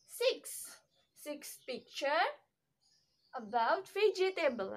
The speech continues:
right? Okay, let's. One, two, three, four, five, and six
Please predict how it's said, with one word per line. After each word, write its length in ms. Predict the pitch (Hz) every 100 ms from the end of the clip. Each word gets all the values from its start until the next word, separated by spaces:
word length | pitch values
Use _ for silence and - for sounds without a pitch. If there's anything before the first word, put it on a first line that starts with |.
| 240
right? 260 | 339 605 - _ _ _ _ _ _ -
Okay, 220 | 339 427
let's. 300 | 349 330 381 - - _ _ _ _
One, 680 | - 262 294 415 554 220 202 - _ _ _ _ _ _ _ _ _ _ _ _ _ _ _ _ -
two, 320 | 254 240 254 330 640 - _ _ _ _ _ _ _ _ _ _ _ _ -
three, 420 | 571 262 269 339 - - _ _ - _ _ _ _ _ _ _ _ _ _ _ - -
four, 300 | 247 247 277 370 640 - _ _ _ _ _ _ _ _ _ _ - _ _ _
five, 760 | - - 247 214 233 294 571 - - - - - - _ _ -
and 460 | 220 220 240 349 480
six 500 | - - 587 - -